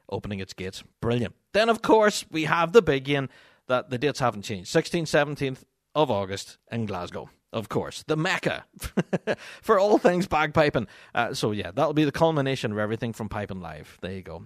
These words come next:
So, sixteenth, seventeenth of August, the big one, the World Championships in Glasgow, and that'll wrap up our season. Now, as I mentioned earlier,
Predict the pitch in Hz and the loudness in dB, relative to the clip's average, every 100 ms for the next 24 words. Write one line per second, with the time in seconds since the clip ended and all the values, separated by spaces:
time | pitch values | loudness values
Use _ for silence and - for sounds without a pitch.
0 | 127 135 120 226 - 214 190 - 240 214 | -10 -6 0 0 0 -2 -2 0 0 0
1 | 220 180 175 175 170 - 185 190 214 190 | -2 0 2 4 2 -2 -4 0 -2 0
2 | 196 208 349 330 311 302 269 269 233 277 | -2 0 0 4 4 4 2 2 0 -4
3 | - 175 147 143 131 113 - - - 113 | -4 -4 2 2 2 -4 -4 -14 -10 -4
4 | 131 165 190 117 110 104 101 101 98 214 | 0 2 4 4 2 2 -2 -4 -2 0
5 | 240 165 95 - 175 185 90 - _ _ | 2 2 2 -2 0 2 0 -10 _ _
6 | _ _ _ - 175 180 180 175 160 156 | _ _ _ 0 2 2 0 0 0 2
7 | 143 131 160 | 4 4 2